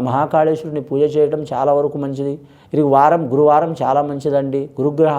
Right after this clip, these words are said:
అనుకూలత ఉంది. అలాగే శుక్రవారం కూడా కలిసి వచ్చే అవకాశం ఉంది, సోమవారం కూడా కలిసి వచ్చే అవకాశం ఉంది. ఇక తిథి టైంలో చెప్పాలంటే అన్ని తిథులు మంచిది. ఒక అమావాస్య, అమావాస్య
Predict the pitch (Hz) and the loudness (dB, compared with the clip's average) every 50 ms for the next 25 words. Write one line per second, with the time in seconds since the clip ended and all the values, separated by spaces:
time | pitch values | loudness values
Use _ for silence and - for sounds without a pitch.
0 | 131 127 139 135 127 156 147 143 143 147 139 139 139 135 135 135 135 135 - - | -2 -4 -6 -4 -2 -2 -2 0 0 -2 -2 -2 -4 -4 -4 -6 -6 -8 -14 -20
1 | - - - - - 127 143 160 165 165 156 156 - 131 - 147 151 151 147 147 | -20 -20 -8 -2 0 2 4 4 4 2 0 -2 -4 -4 0 2 2 4 4 2
2 | 151 147 147 151 156 151 139 135 131 - 151 131 - - 147 139 143 143 147 147 | 0 0 -2 -4 -4 -2 -4 -4 -4 -4 -6 -8 -4 -4 -4 -4 -2 -2 -2 -2
3 | 139 139 143 147 156 147 - 127 123 131 143 143 143 143 139 139 143 139 131 139 | -2 -4 -6 -8 -8 -6 -4 -4 -2 0 2 0 0 0 -2 -4 -6 -4 -4 -4
4 | 135 131 - 147 135 - 143 135 131 131 135 135 135 131 143 135 139 139 139 143 | -6 -6 -8 -10 -8 -2 -2 -2 -2 0 -2 -2 -2 -2 -4 -6 -6 -6 -6 -8
5 | 156 - - - - - - _ - 156 147 151 - 147 151 190 185 175 165 165 | -8 -12 -18 -20 -20 -20 -20 _ 0 0 0 2 0 0 2 2 2 4 2 2
6 | 165 170 165 160 156 156 160 160 156 160 160 160 175 151 127 139 156 151 - 165 | 2 2 0 0 0 0 0 0 0 0 -2 -2 -4 -2 -2 -2 -4 -4 -2 -2
7 | 156 160 156 139 131 131 139 135 147 139 151 151 151 - - - _ _ _ - | -2 0 0 -2 -2 -4 -6 -6 -6 -6 -6 -6 -8 -10 -16 -20 _ _ _ -2
8 | 131 143 131 123 139 151 160 160 160 - 170 - - - - - _ _ _ _ | 0 0 2 2 2 2 2 2 0 -2 -4 -6 -6 -12 -20 -20 _ _ _ _
9 | _ - 120 131 143 151 151 156 151 170 | _ -6 -2 0 2 2 2 0 0 0